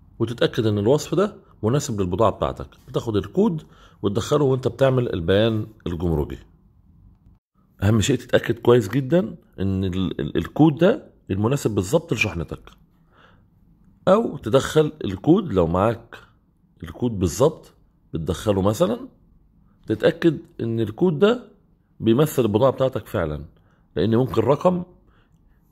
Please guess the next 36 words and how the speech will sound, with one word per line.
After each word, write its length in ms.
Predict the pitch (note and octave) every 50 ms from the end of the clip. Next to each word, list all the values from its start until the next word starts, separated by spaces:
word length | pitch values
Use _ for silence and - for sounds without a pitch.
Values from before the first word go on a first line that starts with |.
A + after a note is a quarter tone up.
| _ -
يحولك 480 | F#2 F2+ G2 G2+ G#2 C3+ D3 C3+ - A2
من 140 | A2 G#2 A2+
نوع 120 | C#3 D3
بضاعة 520 | C3 A#2+ A2+ D3+ D#3 D3+ D#3 D#3+ D3+ D3+ - -
لنوع 220 | G#2+ G#2 B2+ C#3+ B2
بضاعة 240 | A2 A2 C3 A#2+
تاني 220 | A#2 - B2+ B2 A2+
خالص. 460 | - E2+ D2 A#1 - - - - _ _ _ _ _ _ _ _ _ _ _ _ _ _ _ _ -
فكده 260 | - F#2 - A#2+ B2+
أنت 180 | B2+ B2 - -
إيه، 360 | A2+ A2+ C3 C#3 B2 - - _ _ _ _ _ -
هتدخل 340 | - F2 F2 G#2 - - G2+
برضو 260 | F#2 G2 F#2+ F#2 G2
الكود 200 | - - C3 C3
اللي 120 | C3+ B2
تحت 260 | - G2 E2 - - G#2+
ويطلع 260 | G2 - - G2+ F2
لك 200 | E2 D2+ - -
أهو 120 | C2 B1+ - _ _ - - _ _ _ -
ال 60 | D#2
اتش 160 | F2 - -
اس 160 | F2+ - - -
كود 140 | - G2+
اللي 120 | F#2 E2+ G2
إحنا 140 | F#2 G2+ G#2+
دخلناه 520 | E2+ F2+ - - F#2+ F2 F#2 C3+ F3 - - _ _ _ _ _ _ _ _ _ _ _ - - - - - _ -
ده 100 | F#2 F#2+
الوصف 320 | F2+ F2+ F2+ E2 - - E2
بتاعه. 420 | D2 - - C#2 B1 B1+ B1+ - -
تتأكد 400 | C#2+ - - - - - F#2 -
فعلًا، 400 | - G#2 G2+ C3 D#3+ F#3 F#3 - - _ _ _ _ _ _ _ _ _ _ _ _ _ _ _ _ _ _ -
لأن 220 | - D#2 F2+ F#2 F#2
ممكن 380 | G#2 A#2+ A#2 - A2 G2+ F#2+
كلمة 600 | E2+ - - A#2+ C3 C#3+ D3 D#3 F3+ G3 F#3 - - _ _ _
في 60 | -
الوصف 560 | F#2+ F2 F#2 A#2+ F3 G3+ - - - - -